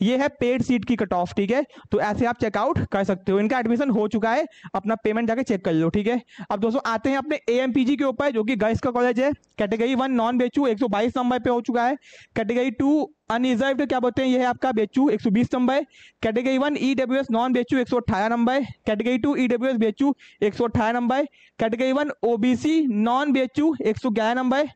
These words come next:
कैटेगरी टू ओबीसी आपका एक सौ नौ नंबर। कैटेगरी वन एससी आपका नॉन बीएचयू एटी वन नंबर। कैटेगरी टू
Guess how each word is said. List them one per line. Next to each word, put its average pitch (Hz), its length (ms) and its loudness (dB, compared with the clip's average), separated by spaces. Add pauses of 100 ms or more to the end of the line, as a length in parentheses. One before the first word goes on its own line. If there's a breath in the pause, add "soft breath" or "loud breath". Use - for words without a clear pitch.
(400 soft breath)
कैटेगरी 247 340 0
टू 294 180 0
ओबीसी 262 580 2 (280)
आपका 202 220 -2
एक 226 160 0
सौ 262 60 0
नौ 233 180 0
नंबर। 262 340 0 (320 soft breath)
कैटेगरी 226 300 0
वन 277 260 -2
एससी 285 520 0
आपका 214 240 -4
नॉन 240 280 0
बीएचयू 262 320 0
एटी 220 280 -2
वन 254 100 0
नंबर। 262 340 0
कैटेगरी 226 580 -4
टू 302 180 0